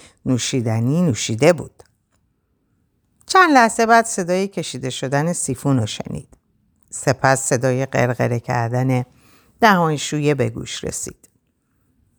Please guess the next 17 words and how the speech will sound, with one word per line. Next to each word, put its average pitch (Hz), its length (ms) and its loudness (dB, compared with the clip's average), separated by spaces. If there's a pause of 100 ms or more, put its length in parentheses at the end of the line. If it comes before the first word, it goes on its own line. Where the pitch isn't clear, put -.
(120)
به 320 100 4
نظر 285 360 6
بلندتر 220 520 4
از 131 220 2
اون 123 120 -4
بود 120 200 -12
که 139 100 -6
لازم 117 500 -4
باشه. - 340 -8 (1600)
دن 330 220 8
وقتی 269 320 4
وارد 156 340 4
اتاق 139 460 -2
شد - 300 -6
پرسید: 165 760 -4
"حالت 233 300 4
خوبه؟" 160 640 2